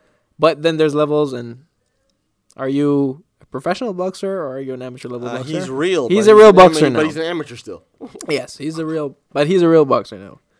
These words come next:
Speaker 2: He's a
Speaker 1: We're
Speaker 2: real
Speaker 1: not, you can't
Speaker 2: amateur.
Speaker 1: call him the YouTuber anymore. Like, he's not this YouTube guy. He's like, he's now a boxer, legitimately. He has a pro record. That's the questionable part,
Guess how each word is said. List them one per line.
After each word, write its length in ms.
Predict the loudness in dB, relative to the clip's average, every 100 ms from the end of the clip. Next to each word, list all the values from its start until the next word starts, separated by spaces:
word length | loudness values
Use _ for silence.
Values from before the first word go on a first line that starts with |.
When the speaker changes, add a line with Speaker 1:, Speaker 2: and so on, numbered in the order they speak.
| _ -14
Speaker 2:
He's 120 | -4
a 40 |
Speaker 1:
We're 100 | 0
Speaker 2:
real 120 | 4 4
Speaker 1:
not, 60 |
you 60 | 4
can't 80 | 4 2
Speaker 2:
amateur. 20 | 4
Speaker 1:
call 200 | 4 4
him 100 | 0
the 240 | 0 0
YouTuber 340 | 0 -4 -4
anymore. 340 | -10 -14 -14 -16
Like, 180 | -16 -10
he's 80 | -8
not 120 | -8
this 140 | -8 -12
YouTube 300 | -10 -10 -8
guy. 240 | -6 -6
He's 100 | -6
like, 240 | -8 -10
he's 300 | -14 -10 -8
now 240 | -4 -2 -2
a 60 |
boxer, 380 | -4 -10 -14 -14
legitimately. 520 | -14 -14 -14 -14 -16 _ _
He 80 | -12
has 80 | -8
a 60 | 0
pro 200 | 4 6
record. 420 | 4 2 -2 -4 _ _ _ _ _ _ _ _
That's 220 | 0 0 0
the 80 | -4
questionable 420 | -4 -2 -4 -2
part, 240 | -6 -8